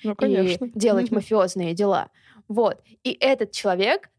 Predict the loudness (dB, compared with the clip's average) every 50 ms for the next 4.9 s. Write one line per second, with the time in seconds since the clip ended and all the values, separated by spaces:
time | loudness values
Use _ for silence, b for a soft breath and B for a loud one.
0 | _ -4 -4 -2 -2 0 2 2 2 0 0 -2 -4 -4 -4 -4 -6 -8 -10 -12
1 | -8 -4 -2 0 0 -2 -2 -6 -10 -14 -14 -10 -4 -4 -4 -4 -4 -4 -4 -4
2 | -4 -4 -2 -2 0 0 0 0 2 0 0 0 -2 -6 -4 0 2 2 2 2
3 | 0 -2 -4 -6 -10 -12 -4 -4 -4 -2 0 -2 -2 -2 -2 -4 -4 -4 -4 -4
4 | -4 -2 -2 0 0 0 0 -2 -2 -4 -4 -2 0 0 0 -2 -2